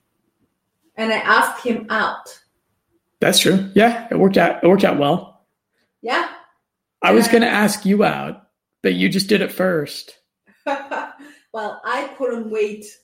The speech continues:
Speaker 1: another month. So, <laughs> you know. So that's why I did it. Also, like I said,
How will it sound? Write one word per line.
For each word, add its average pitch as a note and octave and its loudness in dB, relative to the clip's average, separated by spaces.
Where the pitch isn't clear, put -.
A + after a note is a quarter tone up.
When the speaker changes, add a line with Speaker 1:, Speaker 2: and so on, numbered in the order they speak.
Speaker 1:
another G3+ -10
month. - -18
So, B3+ 4
<laughs> - 0
you C#4 -4
know. B3+ -4
So B3 0
that's D4 0
why G#3 0
I A3 -2
did G3 -4
it. - -10
Also, A#3 0
like A3+ -8
I G3 -6
said, G3+ -6